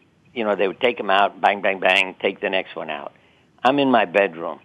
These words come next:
I have a toy telephone. I take it apart and I put the pieces in my mouth,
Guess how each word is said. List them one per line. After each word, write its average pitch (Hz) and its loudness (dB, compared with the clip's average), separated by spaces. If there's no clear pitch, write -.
I 101 2
have 101 4
a 101 -4
toy 113 2
telephone. 90 0
I 90 2
take 117 2
it 107 0
apart 98 2
and 98 -2
I 92 -2
put 95 -4
the - -10
pieces 87 -8
in 87 -6
my 80 -2
mouth, 78 0